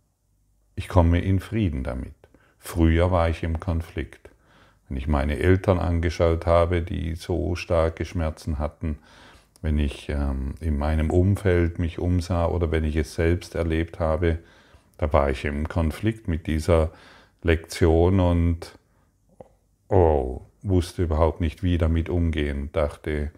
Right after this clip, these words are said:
„Jesus, da hast dich getäuscht.“ Ähm, ja, aber dass ich mich getäuscht habe, das wollte ich nicht wirklich sehen. Ich glaube,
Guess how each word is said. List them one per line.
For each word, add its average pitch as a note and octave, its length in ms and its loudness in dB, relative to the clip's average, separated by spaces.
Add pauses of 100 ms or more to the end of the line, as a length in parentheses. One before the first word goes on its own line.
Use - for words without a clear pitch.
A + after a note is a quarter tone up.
(480)
„Jesus, D#2+ 460 2
da D#2+ 140 -2
hast D2 240 -2
dich - 180 -12
getäuscht.“ - 720 -10 (1400)
Ähm, D2 600 0
ja, D#2 360 2
aber E2 180 0
dass E2+ 200 2
ich G2+ 180 -2
mich F2 180 0
getäuscht F2 520 2
habe, E2 400 4 (380)
das E2+ 440 -2
wollte D#2+ 320 2
ich - 240 -6
nicht - 520 -6 (840)
wirklich D#2 460 0
sehen. C2+ 460 -6 (1300)
Ich - 280 -2
glaube, E2 760 0